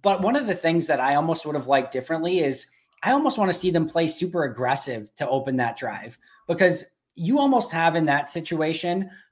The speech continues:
um, a little bit of house money. And what I mean by that is, let's say they, like, get a huge play and they score a touchdown, right? And, like, you, you were aggressive to begin the drive and you allowed an explosive play or an explosive touchdown. A,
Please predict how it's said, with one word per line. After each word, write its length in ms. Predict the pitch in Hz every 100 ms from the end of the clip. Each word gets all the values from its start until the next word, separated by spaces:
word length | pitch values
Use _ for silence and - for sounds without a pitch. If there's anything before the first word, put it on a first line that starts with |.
| -
um, 320 | 151 156 151
a 60 | 160
little 200 | 160 196
bit 140 | 185
of 120 | 170 139
house 260 | 160 156
money. 300 | 147 139 120
And 80 | 117
what 80 | 156
I 80 | 170
mean 220 | 220 254
by 120 | 220
that 240 | 185 139
is, 340 | 131 123 123 - _ _ _
let's 200 | 262 254
say 160 | 285
they, 340 | 262 226 185 - -
like, 340 | 151 139 139
get 140 | 165
a 40 | 156
huge 440 | 156 151 139 -
play 340 | - 120 101 - _ _ 156
and 100 | 156
they 100 | 147
score 300 | - 165 139
a 40 |
touchdown, 520 | 135 127 - 107 104
right? 280 | 117 131 143 - _ _ -
And, 160 | 151
like, 260 | 147 135 131 -
you, 320 | 156 165 175
you 220 | 165 160
were 240 | 147 143
aggressive 480 | 131 135 185 190 208
to 80 | 170
begin 280 | 175 170 175
the 40 |
drive 460 | 165 143 135 135 135 131
and 120 | 135
you 120 | 151
allowed 500 | 139 135 135 139 135
an 80 | 131
explosive 560 | 127 - 139 135 131
play 240 | 123 135 127
or 60 |
an 80 | 123
explosive 440 | 120 - 135 - 120
touchdown. 580 | 120 117 - 101 104 - _ _ _ _
A, 440 | - 240 175 165